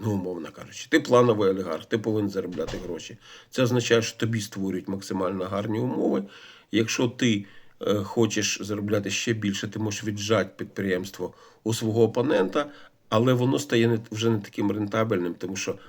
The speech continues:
мозгів твого опонента вже там немає. Ти починаєш керувати як попало, і твоє підприємство просідає. Оце те саме відбувається в Україні. Крім того, е, ну, е, ніяке з наших виробництв, які є в Україні і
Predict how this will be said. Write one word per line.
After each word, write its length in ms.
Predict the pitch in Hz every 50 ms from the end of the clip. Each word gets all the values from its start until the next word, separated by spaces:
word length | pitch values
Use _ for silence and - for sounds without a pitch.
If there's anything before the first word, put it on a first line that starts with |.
| - -
мозгів 440 | 98 110 107 98 101 104 113 104 101
твого 280 | - 92 92 95 98
опонента 480 | 92 - - 110 117 123 123 123 - 95
вже 180 | - - 95
там 240 | 92 - 95 92 90
немає. 360 | 90 92 90 85 76 67 71
Ти 120 | - - 107
починаєш 400 | - 113 - - 101 101 101 -
керувати 480 | - - 98 98 92 101 101 98 98
як 180 | 82 80 - -
попало, 480 | - 117 104 - 147 147 147 123 104 92
і 80 | 92
твоє 220 | - - - 95 98
підприємство 560 | 98 117 - - - 110 107 104 - - -
просідає. 540 | - - 98 104 - - - - - - -
Оце 260 | 65 104 101 - -
те 120 | - - 131
саме 360 | - - 123 127 127 120 117 117 - - - - - - - - - _ -
відбувається 520 | 104 107 107 113 117 120 113 - - 107
в 80 | 101 98
Україні. 580 | 98 95 - 104 92 90 78 78 78 71 - - - - - - _ _
Крім 220 | - 117 123 123
того, 460 | 120 151 147 143 131 123 107 101 101 - - - - - - -
е, 460 | 101 101 101 101 101 101 101 101 101
ну, 360 | 101 104 113 110 104 101 - -
е, 40 | - 107 104 104 104 104
ніяке 640 | 107 117 123 127 131 123 120 104 95 98 98 98
з 180 | 98 - 95 90
наших 420 | 98 95 92 - - 101 - -
виробництв, 540 | 101 95 95 90 85 95 90 87 - - -
які 200 | 87 87 - -
є 140 | 90 87 90
в 80 | 85 90
Україні 640 | - - 110 107 117 123 127 123 110 104 101 98
і 240 | - 98 95 92 98